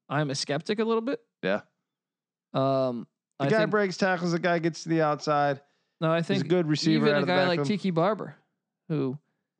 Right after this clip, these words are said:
Speaker 1: was not sniffing my top ten list, if you put him on those Cowboy teams, I think Tiki Barber would be on the, my top five list probably, based off of the stats, right?
Speaker 2: Again, things we'll never know,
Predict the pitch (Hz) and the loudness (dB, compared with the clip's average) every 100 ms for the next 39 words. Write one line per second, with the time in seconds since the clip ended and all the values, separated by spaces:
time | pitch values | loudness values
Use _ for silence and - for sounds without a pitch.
0 | _ _ _ _ 147 147 160 147 - - | _ _ _ _ -4 0 0 -2 -6 -4
1 | 180 196 127 113 - 117 - 113 110 127 | -2 -2 -4 -4 -4 -4 -4 -4 -6 -10
2 | - _ _ _ _ _ _ _ _ _ | -14 _ _ _ _ _ _ _ _ _
3 | _ 160 165 175 202 180 170 151 170 180 | _ -6 -4 -2 0 2 0 0 -2 0
4 | 147 131 113 113 - _ _ _ _ - | -2 -4 -8 -8 -14 _ _ _ _ -20
5 | - 147 175 156 - 175 165 170 165 147 | -14 -8 -8 -6 -4 0 0 0 0 0
6 | 151 165 170 156 143 160 151 175 151 175 | 0 0 0 -2 -2 -4 -2 -4 -2 -4
7 | 160 123 - 123 113 - 147 - _ _ | -2 -6 -4 -6 -6 -10 -16 -18 _ _
8 | _ _ - 151 156 160 151 135 - 151 | _ _ -4 -4 -2 -4 -4 -6 -4 -4
9 | 90 - _ _ _ _ - 151 220 _ | -6 -14 _ _ _ _ -4 -4 -4 _
10 | _ _ _ _ _ _ _ _ - 117 | _ _ _ _ _ _ _ _ -6 0
11 | 123 104 80 _ _ _ _ _ 147 160 | 0 0 -6 _ _ _ _ _ -2 -2
12 | 127 127 117 120 135 135 120 | -2 0 2 0 0 0 -2